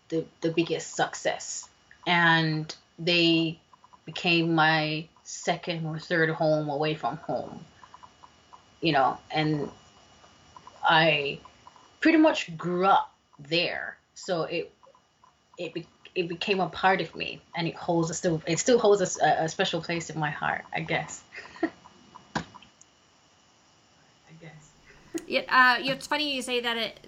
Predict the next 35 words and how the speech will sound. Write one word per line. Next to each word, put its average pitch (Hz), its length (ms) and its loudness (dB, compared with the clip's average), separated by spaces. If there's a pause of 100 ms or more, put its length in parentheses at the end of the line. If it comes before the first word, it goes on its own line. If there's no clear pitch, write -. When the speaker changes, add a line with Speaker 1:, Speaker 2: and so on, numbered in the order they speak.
(140)
Speaker 2:
that 208 120 -6
it's, 214 120 -10
like, 202 140 -10
your 202 100 -8
second 220 300 -8
and 196 180 -8
third 202 200 0
home, 196 320 -6
because 185 720 -8
if 214 180 -10
you 247 160 -8
travel 233 600 -4
a 196 80 -8
lot, 175 640 -6 (560)
it, 214 140 -10 (160)
um, 196 600 0
you'll 214 160 -4
go 220 180 -4
to, 214 140 -10
like, 196 200 -6
certain 208 340 -8
cities 196 840 -8 (880)
over 220 280 -4
and 202 80 -6
over 214 280 -4
again, 185 480 -6
and 190 180 -8
you 202 100 -6
feel 180 840 -6
like, 175 360 -6
you're 190 120 -8
like, 185 280 -6
"Oh, 254 180 -2
I 233 160 -2
missed 220 560 -10